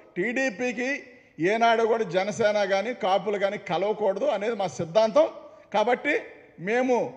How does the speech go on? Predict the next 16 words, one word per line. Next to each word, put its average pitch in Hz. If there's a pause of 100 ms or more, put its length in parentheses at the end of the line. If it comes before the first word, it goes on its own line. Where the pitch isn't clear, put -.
(180)
దాన్ని 214
వ్యతిరేకిస్తా 240
ఉన్నామని 202
చెప్పి 214
వీళ్ళిద్దరు 180
మాట్లాడుతూ 185
ఉంటే 175
నువ్వు 175
సభలో 190
వాళ్ళిద్దరిని 175
మాట్లాడిన 160
తీరు 170
పాపం 160
పేర్లు 196
ఎత్తలేదు 196
కానీ 214